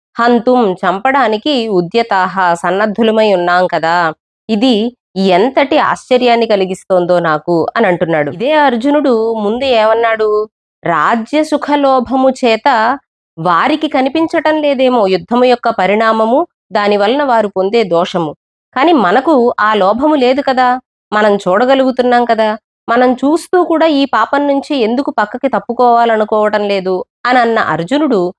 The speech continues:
ఇప్పుడేమంటున్నాడు? "యత్ రాజ్య సుఖలోభేన హంతుం స్వజనముద్యతాహ." రాజ్యసుఖ లోభము చేత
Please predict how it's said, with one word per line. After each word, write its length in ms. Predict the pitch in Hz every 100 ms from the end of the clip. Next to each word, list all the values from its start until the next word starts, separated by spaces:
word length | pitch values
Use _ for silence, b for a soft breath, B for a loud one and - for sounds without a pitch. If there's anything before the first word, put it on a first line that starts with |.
| _ _ _
ఇప్పుడేమంటున్నాడు? 1000 | 269 262 240 196 262 277 262 240 233 381 - _ _ 262
"యత్ 200 | 294 302
రాజ్య 580 | 185 147 247 269 330
సుఖలోభేన 1160 | 339 330 - 330 302 294 254 269 269 269 240 208 - _ _
హంతుం 460 | 208 233 277 349 392
స్వజనముద్యతాహ." 1300 | 403 226 247 277 254 185 208 202 175 165 165 185 156 - _ _ _ _ -
రాజ్యసుఖ 680 | 185 180 233 320 311 302 311
లోభము 540 | 277 190 240 262 311
చేత 600 | 320 302 277 311 240 247